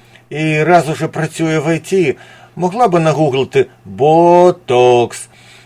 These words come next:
Їй близько п'ятдесяти. Вони однолітки, думає Ян. Але п'ятдесят років для жінки, м, це геть зовсім інше. Ян завів профіль на безлічі сайтів знайомств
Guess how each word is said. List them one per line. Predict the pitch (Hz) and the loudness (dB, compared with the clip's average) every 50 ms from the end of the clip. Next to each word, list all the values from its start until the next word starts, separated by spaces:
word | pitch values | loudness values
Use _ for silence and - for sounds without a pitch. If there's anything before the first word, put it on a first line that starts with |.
| _ - | _ -16
Їй | 135 143 165 170 | -8 -4 -4 -4
близько | 156 131 160 175 160 - - 175 | -2 2 2 2 2 2 -2 -6
п'ятдесяти. | - - 175 175 - 185 190 151 139 127 - - - _ - 120 120 113 107 - - - _ | -4 -2 -4 0 4 4 4 4 2 -4 -6 -10 -12 _ -4 -4 -4 -4 -6 -10 -20 -20 _
Вони | 143 196 226 240 240 | -6 -4 -2 2 2
однолітки, | 233 208 185 220 226 220 233 220 190 - - 120 | 0 2 2 0 0 0 0 -2 -2 -2 -6 -6
думає | 98 117 113 113 113 113 113 113 | -4 -4 -6 -4 -4 -4 -4 -4
Ян. | 117 117 117 120 113 110 _ _ _ _ _ _ | -4 -4 -4 -6 -6 -10 _ _ _ _ _ _
Але | 101 107 110 110 107 | -16 -14 -12 -12 -14
п'ятдесят | - - 117 117 107 95 117 - - - 113 107 - | -10 -8 -8 -8 -6 -8 -10 -10 -8 -10 -10 -10 -10
років | - 110 101 - - 107 92 | -10 -12 -10 -10 -12 -12 -12
для | 92 104 110 110 | -12 -12 -10 -10
жінки, | 107 - 110 123 139 139 135 - - 110 | -10 -10 -10 -10 -10 -10 -12 -12 -14 -18
м, | 98 92 90 104 110 113 117 120 123 127 127 127 127 127 131 - | -18 -18 -18 -16 -14 -12 -12 -12 -12 -12 -12 -12 -12 -14 -14 -16
це | - - 104 | -16 -14 -14
геть | 92 95 104 107 95 | -12 -12 -12 -12 -12
зовсім | 90 104 107 92 - - 123 117 110 | -12 -12 -14 -14 -14 -16 -14 -12 -12
інше. | 104 98 98 95 92 - - 107 107 104 101 101 92 - _ _ _ _ | -10 -10 -12 -12 -14 -14 -16 -14 -14 -14 -14 -16 -18 -20 _ _ _ _
Ян | - 135 180 208 208 165 | -4 0 0 0 2 2
завів | 349 - 139 147 139 - - | 0 0 0 -2 -4 -4 -4
профіль | - 143 147 180 - - 147 160 | -4 2 4 4 4 4 2 -4
на | 151 143 139 123 | -2 -2 -2 -2
безлічі | 107 135 156 165 156 165 143 - 143 131 | 0 0 0 0 0 -2 -4 -4 -6 -6
сайтів | - - - - 123 - 131 131 117 | -4 -2 0 0 0 0 -2 -6 -6
знайомств | 104 113 117 117 104 104 104 101 95 95 - - - - | -4 -4 -4 -4 -4 -6 -8 -10 -10 -12 -16 -20 -20 -20